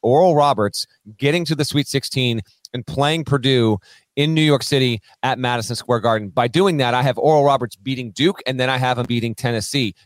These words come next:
Duke is a bit of a trendy Sweet sixteen Elite Eight team, and I get it.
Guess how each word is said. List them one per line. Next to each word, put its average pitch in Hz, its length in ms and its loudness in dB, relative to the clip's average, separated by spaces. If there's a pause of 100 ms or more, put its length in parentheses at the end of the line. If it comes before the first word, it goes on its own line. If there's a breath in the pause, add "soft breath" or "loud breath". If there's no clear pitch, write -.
Duke 196 220 -2
is 160 120 0
a 143 40 0
bit 170 180 -2
of 190 120 0
a - 20 -4
trendy 160 480 -2
Sweet - 260 -8
sixteen 147 380 -8
Elite 127 260 -2
Eight 127 200 0
team, 165 340 -4 (340 soft breath)
and 127 140 -2
I 120 80 0
get 135 300 0
it. - 240 -2